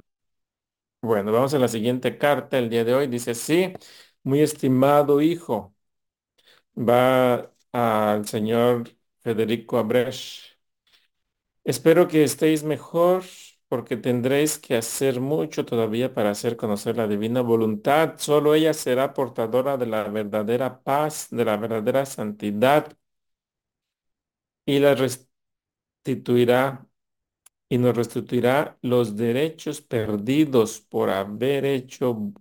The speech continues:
nuestra voluntad". Fíjense, algo muy importante. Nos va a restituir los derechos perdidos que perdimos por consecuencia del pecado, de la caída, de la desobediencia de Adán y Eva.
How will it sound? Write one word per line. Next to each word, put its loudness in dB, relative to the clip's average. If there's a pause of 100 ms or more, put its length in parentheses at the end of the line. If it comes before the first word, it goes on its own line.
nuestra -2
voluntad". -2
Fíjense, -4
algo 2
muy -2
importante. -4 (500)
Nos -2
va 6
a 6
restituir 0
los 0
derechos 0
perdidos -4
que -4
perdimos -2
por -6
consecuencia -2
del 0
pecado, 0
de 2
la -2
caída, -2 (380)
de -8
la -2
desobediencia -2
de 0
Adán 0
y -2
Eva. -8